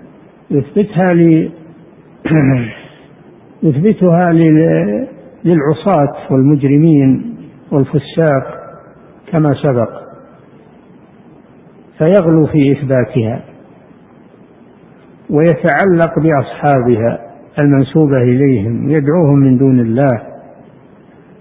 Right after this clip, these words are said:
والوسط هم أهل السنة والجماعة، يثبتون الكرامات ب-، بضوابطها، يثبتون الكرامات للأولياء، هذا شيء ثابت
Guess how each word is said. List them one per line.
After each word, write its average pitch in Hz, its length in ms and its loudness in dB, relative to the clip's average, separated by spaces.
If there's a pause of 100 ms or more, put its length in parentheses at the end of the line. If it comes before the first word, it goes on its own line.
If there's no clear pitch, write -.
(500)
والوسط 208 800 0 (180)
هم 190 200 0
أهل 170 200 2
السنة 160 520 2
والجماعة، 120 640 -2
يثبتون 175 680 0
الكرامات 135 720 0
ب-، 202 480 0
بضوابطها، 214 960 0 (1040)
يثبتون 185 360 0
الكرامات 139 720 0
للأولياء، 120 640 0 (1080)
هذا 117 160 -8
شيء 226 440 2
ثابت 135 280 0